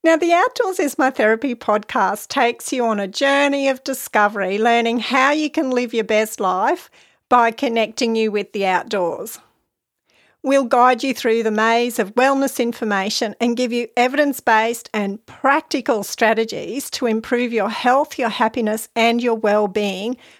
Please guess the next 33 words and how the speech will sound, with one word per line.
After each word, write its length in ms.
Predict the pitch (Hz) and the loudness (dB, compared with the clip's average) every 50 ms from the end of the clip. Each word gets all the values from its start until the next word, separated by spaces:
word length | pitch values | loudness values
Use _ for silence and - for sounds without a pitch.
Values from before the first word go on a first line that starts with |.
| _ _ | _ _
by 140 | 208 208 208 | 0 0 0
spending 760 | - - - - - - 226 220 220 226 226 226 220 220 | 0 -8 -12 -10 -4 -2 0 0 0 0 0 0 0 0
time 460 | 220 - - - 202 208 214 226 226 226 | -2 -4 -6 -2 -2 0 0 0 0 0
in 160 | 220 214 208 | 0 0 0
nature 540 | 208 202 196 - - - - 214 196 185 - | 0 -2 -4 -6 -6 -4 -2 -2 -2 -2 -2
and 180 | 240 208 202 202 | -4 -4 -4 -4
the 60 | 202 | -4
great 320 | - 196 185 185 185 190 | -4 -2 0 0 0 0
outdoors. 760 | 196 190 190 - - - 202 190 165 151 139 - - - - - _ _ _ _ _ _ _ _ _ _ _ _ _ _ _ _ _ _ _ _ _ _ - | 0 -2 -2 -4 -4 -6 -6 -4 -4 -6 -8 -10 -12 -14 -16 -18 _ _ _ _ _ _ _ _ _ _ _ _ _ _ _ _ _ _ _ _ _ _ 2
I'm 220 | 262 269 285 285 | 2 4 4 4
your 160 | 294 330 285 | 2 2 0
host, 360 | 240 - 220 226 226 226 - | 2 2 2 2 0 -2 -6
Catherine 520 | - - 233 202 208 - - 220 214 214 214 | -4 -2 -2 -2 -2 -2 -2 -2 0 0 0
Walton. 580 | 190 170 175 196 196 - - 180 160 175 220 - _ _ _ _ _ _ _ _ _ _ - | 0 -2 -2 -2 -4 -6 -6 -6 -8 -8 -10 -14 _ _ _ _ _ _ _ _ _ _ 2
I'm 220 | 277 269 262 254 | 2 2 4 2
an 80 | 240 226 | 0 0
accredited 600 | 226 - - 240 240 226 254 226 - 240 220 - | -2 -2 -2 -2 0 0 -2 -2 -2 -2 0 0
mental 300 | 208 208 220 - - 226 | -2 -2 -2 -2 -4 -2
health 220 | 202 233 214 - | -2 -2 -2 -2
social 480 | - - 220 196 196 196 - - 214 196 | -4 0 0 0 2 0 -2 -4 -6 -4
worker, 500 | 196 202 190 190 190 - - 196 - - _ | -2 -2 -2 -2 -2 -2 -4 -4 -4 -2 _
a 60 | 240 | -2
bushwalking 680 | 226 - 262 247 - - - 233 226 226 - 254 233 226 | -2 0 -2 -2 -2 -2 -2 -2 -2 0 0 -2 -2 0
guide, 460 | 226 196 190 190 196 196 190 - - - _ _ _ _ _ - | 2 2 2 2 2 0 -4 -6 -12 -18 _ _ _ _ _ -2
a 60 | 254 | 0
mountain 380 | 240 247 262 302 - 320 285 | 2 2 2 0 0 0 -2
bike 280 | 254 233 208 196 202 - | 0 2 0 0 0 -2
instructor, 760 | 214 202 196 - - 196 175 156 - _ - 202 202 226 220 _ _ _ _ _ _ _ _ | -6 -6 -6 -6 -4 -4 -4 -4 -6 _ -2 -2 -2 -2 -6 _ _ _ _ _ _ _ _
and 340 | 311 262 262 269 277 285 - | 0 2 2 2 0 0 -2
a 80 | - 214 | -4 -4
family-focused 1040 | - - - 262 254 269 269 262 254 262 - - 208 208 214 - 247 220 - - | -6 -2 0 2 2 2 2 2 0 0 0 0 0 0 0 -2 -6 -8 -4 0
outdoors 480 | 208 196 196 - - - 208 208 214 208 | 0 0 0 0 -2 -2 -2 -2 0 -2
adventurer. 680 | 220 202 - 190 175 170 208 - - 202 175 175 208 | -4 -4 -4 -6 -6 -6 -8 -6 -6 -6 -8 -8 -12